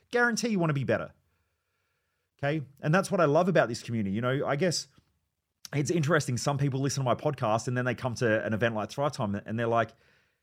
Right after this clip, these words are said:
"You're a lot nicer than what I thought." And I go, "Cool, 'cause you made a commitment." On this podcast, I push people hard at it. I push people hard to think. I try to shit inside your own mind so that you have to sit there and figure it out. You've gotta think. Because most people don't think. They think they think.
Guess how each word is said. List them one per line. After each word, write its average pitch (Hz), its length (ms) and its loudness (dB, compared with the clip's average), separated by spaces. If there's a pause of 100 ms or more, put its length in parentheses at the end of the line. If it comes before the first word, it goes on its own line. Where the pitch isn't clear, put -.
(460)
"You're 349 140 0
a 330 40 2
lot 170 180 4
nicer 165 360 4
than 131 120 0
what 123 140 4
I 110 60 4
thought." 95 320 -4
And 110 80 -4
I 139 40 -2
go, 165 120 -4
"Cool, 190 240 -4
'cause 143 200 -4
you 170 60 0
made 160 160 4
a - 40 -4
commitment." 143 420 -6 (600)
On 160 260 2
this 127 180 2
podcast, 160 520 0
I 131 80 2
push - 300 -6
people 123 280 -2
hard 104 240 0
at 98 80 -4
it. - 80 -6
I 117 100 -4
push - 280 -4
people 143 280 -4
hard 147 220 0
to 123 60 -6
think. - 340 -2
I 101 80 -6
try 156 200 -4
to - 60 -2
shit - 300 -6
inside 143 300 -2
your 135 140 0
own 131 80 -2
mind 135 320 -2
so 131 100 -6
that 123 60 -6
you 135 140 -6
have 123 140 -4
to - 60 -10
sit - 200 -6
there 135 160 -4
and 101 100 -6
figure 123 240 -4
it 113 80 0
out. 113 200 -2
You've 107 100 -8
gotta 107 160 -6
think. - 400 -8 (880)
Because 156 220 4
most 165 240 2
people 160 200 0
don't 135 200 -2
think. 185 280 -4
They 131 120 0
think 185 340 -2
they 139 140 0
think. 82 340 -10